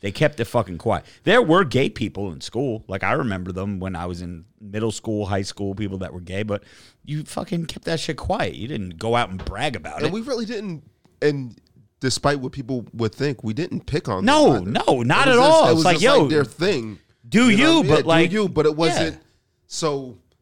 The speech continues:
Speaker 2: in your face like it is today,
Speaker 1: Mm-hmm.
Speaker 2: you know, like, be gay. That, I feel like we're in a, a if you're not gay, you're not cool culture.
Speaker 1: Right.
Speaker 2: I,
Speaker 1: You're,
Speaker 2: I
Speaker 1: it's opposite world right now.
Speaker 2: Yeah, it's
Speaker 1: Wait, you're
Speaker 2: wild.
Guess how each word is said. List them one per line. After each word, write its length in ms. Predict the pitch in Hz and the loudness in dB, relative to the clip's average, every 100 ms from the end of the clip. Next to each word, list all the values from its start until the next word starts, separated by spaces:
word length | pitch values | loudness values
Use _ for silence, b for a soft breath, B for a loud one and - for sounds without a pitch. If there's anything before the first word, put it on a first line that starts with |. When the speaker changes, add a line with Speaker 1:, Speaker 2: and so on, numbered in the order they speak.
| _ _ _ _ | _ _ _ _
Speaker 2:
in 180 | 185 175 | -4 -4
your 120 | 156 | -6
face 420 | - 180 165 - | -8 -4 -4 -4
like 180 | 127 120 | -8 -10
it 60 | 117 | -10
is 160 | 113 - | -12 -10
today, 360 | 110 113 104 82 | -6 -6 -6 -12
Speaker 1:
Mm-hmm. 180 | 135 139 | -10 -8
Speaker 2:
you 60 | |
know, 220 | 151 104 110 | -6 -8 -8
like, 360 | 101 101 - _ _ _ _ 107 | -10 -12 -14 _ _ _ _ -6
be 160 | 139 131 | -2 0
gay. 260 | 127 110 104 b b | 0 -4 -10 b b
That, 220 | 131 170 | -4 -2
I 100 | 180 | -2
feel 180 | - 254 | -4 -4
like 200 | 240 - | -4 -4
we're 200 | 175 165 | -2 0
in 120 | 147 | -2
a, 200 | 131 107 - | -2 -4 -8
a 140 | 107 101 87 _ - | -12 -12 -16 _ -2
if 180 | 135 143 | -2 0
you're 80 | |
not 360 | 127 123 117 107 | 0 -2 -4 -12
gay, 200 | 123 123 | -8 -6
you're 160 | 113 110 | -6 -8
not 220 | 107 - | -10 -10
cool 240 | 123 113 | -10 -10
culture. 500 | - 107 104 - 101 101 | -6 -6 -6 -10 -16 -8
Speaker 1:
Right. 260 | 107 80 | -6 -6
Speaker 2:
I, 80 | 98 | -6
Speaker 1:
You're, 100 | 113 | -6
Speaker 2:
I 180 | 113 113 - _ - | -6 -10 -18 _ -10
Speaker 1:
it's 180 | 139 - | -8 -2
opposite 440 | 156 - - - | -2 -2 -4 -6
world 260 | 87 87 76 | -8 -10 -10
right 180 | 76 - | -12 -14
now. 140 | - - | -16 -10
Speaker 2:
Yeah, 120 | 139 143 | -6 -6
it's 180 | 98 | -4
Speaker 1:
Wait, 200 | 107 170 | 0 0
you're 140 | 117 | 4
Speaker 2:
wild. 60 | 143 | 2